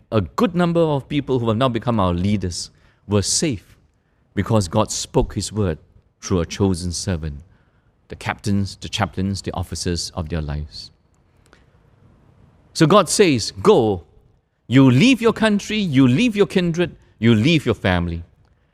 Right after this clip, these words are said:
And basically, <laughs> have you ever met somebody without family? Either they've become orphaned, they lost their family in an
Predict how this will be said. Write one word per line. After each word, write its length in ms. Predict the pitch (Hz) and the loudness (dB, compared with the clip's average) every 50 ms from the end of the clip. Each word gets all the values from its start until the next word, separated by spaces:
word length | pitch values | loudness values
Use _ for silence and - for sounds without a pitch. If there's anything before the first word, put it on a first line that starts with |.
| _ _ _ _ _ _ | _ _ _ _ _ _
And 160 | - 113 110 101 | 0 2 4 4
basically, 520 | 160 214 233 - - - 233 233 151 135 - - _ _ _ _ _ _ | 4 4 2 0 -2 0 2 2 2 0 -4 -16 _ _ _ _ _ _
<laughs> 400 | _ _ _ _ _ _ _ - | _ _ _ _ _ _ _ -2
have 180 | - 135 156 208 | 0 0 2 2
you 80 | 220 | 0
ever 160 | 226 220 233 | 2 2 2
met 240 | 214 190 180 156 - | 2 2 2 0 0
somebody 380 | - - 147 139 135 135 143 135 | -2 -2 0 2 2 2 2 0
without 280 | 120 113 123 117 - | 2 2 0 0 -2
family? 440 | - - 101 98 92 92 107 113 - _ _ _ _ _ _ _ _ _ _ _ _ _ _ _ _ _ _ _ _ _ _ _ _ _ - | -2 -2 0 0 0 -2 -4 -8 -10 _ _ _ _ _ _ _ _ _ _ _ _ _ _ _ _ _ _ _ _ _ _ _ _ _ -2
Either 340 | - 123 131 127 139 135 127 | 2 2 4 6 4 4 4
they've 240 | 110 107 107 101 | 4 2 0 0
become 300 | 98 98 - 123 120 113 - - | 0 -4 -4 -2 -2 -2 0 2
orphaned, 440 | 127 117 - - 139 135 139 139 120 | 0 0 0 0 -4 -4 -2 0 -2
they 80 | 101 | 0
lost 220 | 95 101 107 104 - | 0 0 -2 -2 -4
their 60 | 92 | -10
family 560 | - - 110 107 113 113 113 113 104 - 85 | -4 -2 -2 0 0 0 -2 -2 -2 -2 -2
in 100 | 92 87 | -2 -2
an 80 | 82 | -4